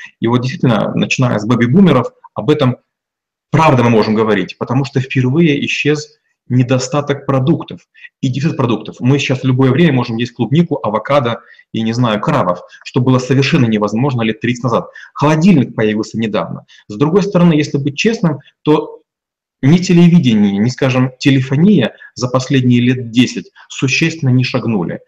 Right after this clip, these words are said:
Компьютерная техника в начале девяностых давала постоянный рост мегагерцев, а, мегабайтов и других характеристик. А сейчас этого нет.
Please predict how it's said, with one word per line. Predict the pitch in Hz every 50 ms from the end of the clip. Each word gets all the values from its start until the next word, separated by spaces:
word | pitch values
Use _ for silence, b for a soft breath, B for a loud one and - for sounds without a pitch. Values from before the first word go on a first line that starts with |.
| B B B B _
Компьютерная | 143 139 139 151 170 - - 147 143 143 139
техника | 135 - 185 165 143 135 131
в |
начале | 123 120 - 123 120
девяностых | 117 127 131 123 107 98 - - 98
давала | 98 113 120 135 131 123
постоянный | 123 - - - - - 127 127 123 123 117
рост | 113 127 131 131 131
мегагерцев, | 120 117 113 113 113 113 123 139 135 135 - 131 131 - B B B B B B B
а, | - 107 107
мегабайтов | 107 117 117 120 123 107 101 120 131 131 - 131 113 - -
и | - 107
других | 117 117 113 120 117 131 131 - - - -
характеристик. | 123 - 131 120 - - 123 117 - - - - _ b b b b b _
А | - 120
сейчас | - - - 151 -
этого | 151 131 147 127 139
нет. | 131 120 95 87